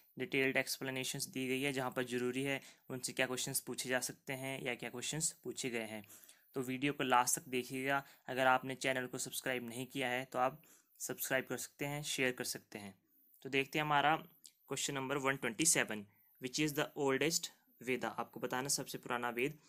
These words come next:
कौन सा है। तो इसका जो राइट आंसर है हमारा ऑप्शन ए, ऋग्वेदा। तो आइए जानते हैं हमारे, अ, इन ऑप्शंस के बारे में। तो वेदा का जो हमारा मतलब होता है वो होता है हमारा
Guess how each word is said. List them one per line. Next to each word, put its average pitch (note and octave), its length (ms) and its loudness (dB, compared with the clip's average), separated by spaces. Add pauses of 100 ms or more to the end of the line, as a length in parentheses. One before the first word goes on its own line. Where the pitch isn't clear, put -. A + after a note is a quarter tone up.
(220)
कौन A#2+ 220 -2
सा A2+ 160 -4
है। G2+ 120 -6
तो A#2 100 -8
इसका - 160 -4
जो B2 100 0
राइट A#2 200 0
आंसर A#2 280 -2
है A#2 60 -2
हमारा A2+ 240 0
ऑप्शन A2+ 340 -4
ए, C#3+ 300 -4 (380)
ऋग्वेदा। G#2+ 760 -6 (840)
तो B2 60 -2
आइए C3+ 160 4
जानते C#3+ 300 2
हैं D3 60 2
हमारे, C#3+ 340 2 (840)
अ, - 20 -8
इन C#3 380 -2
ऑप्शंस C#3+ 400 -2
के C#3+ 140 0
बारे B2+ 300 0
में। B2 240 -6 (840)
तो C3 60 -8
वेदा D3+ 340 2
का D3+ 100 2
जो D3+ 100 2
हमारा D3 220 2
मतलब C#3+ 380 -4
होता C3+ 280 -2
है C3 160 -2
वो C3 140 -2
होता B2+ 220 -4
है B2+ 40 -4
हमारा B2 400 -4